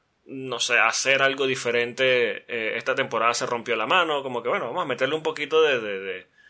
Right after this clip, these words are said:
de que hablen de otra cosa, ¿no? Eh,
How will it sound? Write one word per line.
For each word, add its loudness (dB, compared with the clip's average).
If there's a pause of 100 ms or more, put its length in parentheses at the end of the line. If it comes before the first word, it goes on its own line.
(260)
de -8
que 0
hablen 4
de 0
otra 0
cosa, 2
¿no? 0 (680)
Eh, -2